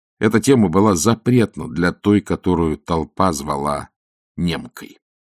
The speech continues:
Светлые головы тёмных сил. Но в тысяча девятьсот шестнадцатом году, предчувствуя опасность от призывов, она перешла к действиям.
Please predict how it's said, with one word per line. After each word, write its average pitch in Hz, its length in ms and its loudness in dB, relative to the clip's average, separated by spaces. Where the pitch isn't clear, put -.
Светлые 156 640 4
головы 113 500 4
тёмных 80 600 -4
сил. - 440 -12
Но 117 120 4
в 123 60 -2
тысяча 170 380 4
девятьсот 147 360 4
шестнадцатом 120 640 0
году, 120 220 4
предчувствуя 110 640 2
опасность 113 600 -2
от - 220 -4
призывов, 98 600 2
она 85 160 -4
перешла 80 340 -8
к 76 80 -10
действиям. - 400 -14